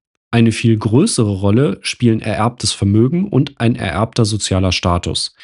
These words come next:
Das war in der Antike aber weit drastischer als heute. Was die Verteilung von Vermögen angeht, waren die antiken Gesellschaften viel ungleicher als heute.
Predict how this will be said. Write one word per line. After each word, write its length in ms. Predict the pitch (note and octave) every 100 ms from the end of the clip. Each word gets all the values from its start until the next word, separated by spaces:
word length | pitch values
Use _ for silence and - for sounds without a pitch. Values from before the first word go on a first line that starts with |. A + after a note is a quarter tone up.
| - - _
Das 160 | A2+ -
war 140 | C#3
in 80 | C3+
der 120 | A2+
Antike 360 | A2+ - C#3+ -
aber 320 | A2 G#2 G2+
weit 240 | A2+ C3 C3
drastischer 540 | G#2+ - - - F2
als 240 | F2 -
heute. 400 | G#2 G2 - - - _ _ _ _ _ -
Was 180 | G2+ -
die 180 | G2
Verteilung 520 | F#2 G2 - A#2 D3 C3
von 180 | A#2+
Vermögen 500 | G2+ G2+ G#2 C#3 D3+
angeht, 460 | - F2+ G2 A#2 A#2+
waren 220 | G2 G2+
die 100 | G2
antiken 460 | F2+ F#2 C3+ C3 C3
Gesellschaften 600 | A2+ A2 A2 A2 - G#2
viel 300 | - C3+ C3
ungleicher 520 | A2 G#2+ G#2 F#2 -
als 220 | E2+ -
heute. 340 | F#2+ - F2+